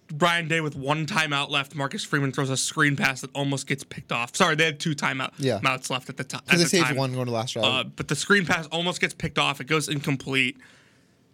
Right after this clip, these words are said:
Speaker 1: And then Day h-, uses the timeout on third down. They g-, save one for the last drive, which they had to use because of the intentional grounding by
Speaker 2: Yeah.
Speaker 1: McCord.
Speaker 2: Ryan Day outs-, outsmarted all of us.
Speaker 1: But McCord, um,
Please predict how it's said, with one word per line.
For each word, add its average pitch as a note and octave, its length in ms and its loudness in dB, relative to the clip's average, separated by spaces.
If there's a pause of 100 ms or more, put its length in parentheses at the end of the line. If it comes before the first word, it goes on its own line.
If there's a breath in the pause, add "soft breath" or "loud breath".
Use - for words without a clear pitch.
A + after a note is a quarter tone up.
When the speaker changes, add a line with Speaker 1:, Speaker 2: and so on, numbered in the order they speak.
Speaker 1:
And D3 160 6
then D3 320 0 (180)
Day D3+ 400 2
h-, E3+ 40 -8 (300)
uses D#3 420 4
the D3 80 -8
timeout D3 420 2
on C3+ 100 -4
third C#3+ 260 0
down. B2+ 280 0
They B2+ 100 -4
g-, - 140 -10
save D3 320 0
one C#3 240 0
for C#3 100 -10
the C3+ 80 -4
last B2+ 280 0
drive, C#3 200 2
which C#3 180 -2
they D3 140 2
had E3 180 -2
to D3 60 0
use C#3 360 0
because C#3+ 280 -6
of C3 60 -4
the C3+ 100 4
intentional C#3+ 480 0
grounding C#3+ 320 2
by C3+ 60 4
Speaker 2:
Yeah. E3 120 2
Speaker 1:
McCord. C#3+ 340 2
Speaker 2:
Ryan D3 200 4
Day E3+ 140 4
outs-, - 280 0 (220)
outsmarted C3 400 0
all C#3 120 4
of C#3+ 80 -4
us. B2 220 -4
Speaker 1:
But D3 280 2
McCord, G3 500 4
um, D3 400 0